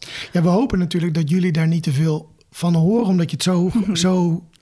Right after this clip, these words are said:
Speaker 1: vanzelfsprekend, eh, ziet doorgaan, die podcast. Maar er verandert best wel veel.
Speaker 2: Ja.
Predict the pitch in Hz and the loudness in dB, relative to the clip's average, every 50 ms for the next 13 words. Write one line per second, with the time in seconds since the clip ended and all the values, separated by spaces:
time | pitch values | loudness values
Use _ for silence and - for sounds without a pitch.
0 | _ _ _ _ - - 170 180 160 170 160 156 - - 202 208 226 - - 180 | _ _ _ _ -6 -2 0 0 2 2 0 -2 0 -2 0 0 0 0 0 0
1 | 160 160 - - - - - - - - - - _ - - 151 151 156 156 143 | 0 0 0 -2 -6 -8 -14 -20 -20 -20 -20 -20 _ -4 -2 0 0 0 0 0
2 | - 165 147 135 175 175 185 170 - 180 175 160 151 - 151 151 - - 160 156 | 0 -2 0 0 0 0 0 0 0 0 0 0 -2 -2 -6 -6 -2 -4 -2 0
3 | 180 156 156 - 190 180 208 220 202 147 131 156 196 196 185 151 135 131 117 147 | 0 0 0 0 0 0 2 0 0 0 0 0 -2 0 0 -2 -2 0 -2 -2
4 | 151 147 143 131 113 123 131 - - - 165 | -2 -2 -2 -4 -4 -6 -8 -8 -12 -12 -12